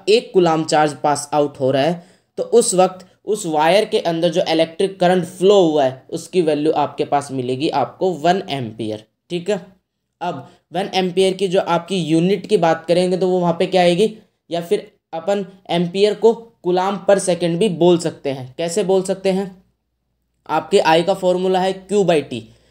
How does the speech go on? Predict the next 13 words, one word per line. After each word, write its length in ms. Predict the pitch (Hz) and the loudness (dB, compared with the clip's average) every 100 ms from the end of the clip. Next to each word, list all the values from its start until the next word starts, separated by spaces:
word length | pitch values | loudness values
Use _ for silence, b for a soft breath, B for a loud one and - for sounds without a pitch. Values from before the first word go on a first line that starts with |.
| b _ - | b _ -6
Q 160 | 196 | -4
क्या 120 | 196 208 | 0 2
होता 240 | 196 208 | 2 0
है? 100 | 196 - - | -4 -10 -2
चार्ज, 420 | 185 165 135 - _ 147 | 2 2 0 -8 _ -8
जिसकी 260 | 175 214 | -6 -2
यूनिट 380 | 190 190 202 - | 0 0 0 0
क्या 100 | 208 | 2
होती 240 | 202 202 202 | 2 2 2
है? 80 | 220 - _ _ _ _ _ _ _ _ _ - | 0 -8 _ _ _ _ _ _ _ _ _ -8
कूलाम, 340 | 175 156 139 113 - _ _ _ _ 196 | -4 -4 -4 -8 -16 _ _ _ _ -8
ठीक 200 | 196 226 | -2 -2
है। 160 | 220 | -4